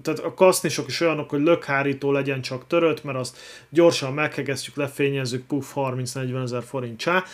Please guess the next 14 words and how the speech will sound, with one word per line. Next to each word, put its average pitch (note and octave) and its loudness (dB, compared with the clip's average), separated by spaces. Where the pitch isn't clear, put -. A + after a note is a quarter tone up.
A, D3 2
az D#3 4
olasz E3 6
kocsit C#3+ -2
sem C3 0
tudod C3+ -4
már, C3 -4
tehát - -6
vannak F3 6
authorized, C#3+ 2
tehát C#3 -6
hivatalos D3 -2
Alfa C#3+ -2
Romeo, C3+ 0